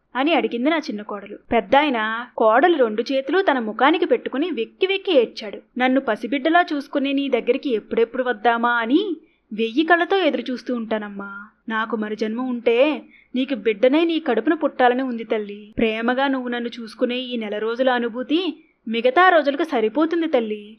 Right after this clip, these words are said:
నీ రుణం ఎలా తీర్చుకోవాలమ్మా?" అని మాట్లాడుతున్న మామగారిని ఎంతో ప్రేమగా ఓదార్చింది అతని కోడలు.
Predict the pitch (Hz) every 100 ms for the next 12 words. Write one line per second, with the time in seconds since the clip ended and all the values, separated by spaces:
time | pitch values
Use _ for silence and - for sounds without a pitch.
0 | - 233 240 226 214 269 233 214 220 254
1 | - - 294 302 302 285 294 294 - _
2 | - 269 262 254 240 262 247 247 254 262
3 | 220 202 220 247 285 254 226 233 214 202
4 | 254 277 233 214 226 269 330 262 233 233
5 | 233 247 233 294 294 277 214 208 196